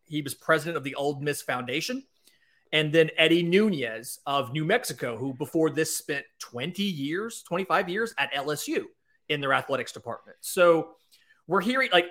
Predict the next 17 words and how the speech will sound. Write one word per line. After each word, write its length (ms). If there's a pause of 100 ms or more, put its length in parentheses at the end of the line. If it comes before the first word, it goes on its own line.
(260)
this 160
is 100
going 300
on, 240
going 200
on 180
for 200
weeks. 540
We 100
get 220
to 80
the 80
point 440
where 280
they've 240
narrowed 580
it, 120